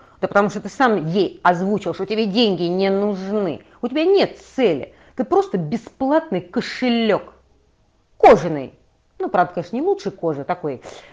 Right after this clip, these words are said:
э, я бы сказала, св-, свиной, но не суть. У тебя пропадёт секс. Знаешь почему? <laughs> А потому что жёнам уже не обязательно заниматься сексом,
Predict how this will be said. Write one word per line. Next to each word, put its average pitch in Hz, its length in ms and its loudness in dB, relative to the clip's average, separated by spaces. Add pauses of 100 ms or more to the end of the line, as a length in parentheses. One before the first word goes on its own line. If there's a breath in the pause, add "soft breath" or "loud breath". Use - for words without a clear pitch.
(580 loud breath)
э, - 380 -10
я 165 60 -4
бы - 60 -8
сказала, 180 180 0
св-, - 320 -10
свиной, 196 560 -4
но 226 120 -2
не 262 100 0
суть. 147 380 -12 (1000)
У 190 60 -14
тебя 214 200 2
пропадёт 226 420 2
секс. - 480 0 (800)
Знаешь 233 180 -4
почему? 285 440 -4 (480)
<laughs> - 180 -8
А 185 160 -2
потому 214 340 0
что 220 160 -2
жёнам 202 300 0
уже 190 140 -4
не 202 140 -2
обязательно 175 640 -4
заниматься 170 480 -4
сексом, - 420 -10